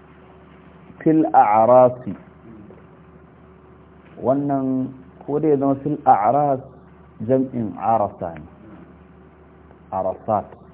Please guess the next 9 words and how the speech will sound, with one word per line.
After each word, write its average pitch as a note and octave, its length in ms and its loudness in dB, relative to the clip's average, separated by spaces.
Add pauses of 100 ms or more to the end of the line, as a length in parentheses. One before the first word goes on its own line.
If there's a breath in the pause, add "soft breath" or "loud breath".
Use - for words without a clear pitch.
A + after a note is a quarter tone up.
(1500)
Ko D#3+ 120 0
kuma E3 280 -6
fil F#3 260 0
a'radi, C#3+ 1040 4 (720)
shi D3+ 220 -6
sai D3 140 0
zama A#2+ 260 0
a A2 100 -2
farfajiya G#2+ 880 2